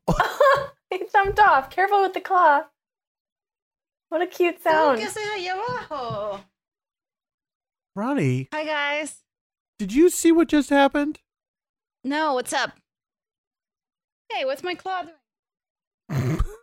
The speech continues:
Speaker 1: <gasps> Oh my God. That is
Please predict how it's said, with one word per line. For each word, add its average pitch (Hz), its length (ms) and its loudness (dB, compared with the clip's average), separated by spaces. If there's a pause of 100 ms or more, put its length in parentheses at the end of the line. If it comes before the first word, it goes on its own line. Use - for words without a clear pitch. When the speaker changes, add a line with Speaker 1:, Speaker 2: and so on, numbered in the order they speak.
(240)
Speaker 1:
<gasps> 226 640 -12 (600)
Oh 220 400 6
my 185 440 0
God. 165 720 -2 (280)
That 190 600 2 (800)
is 208 580 -2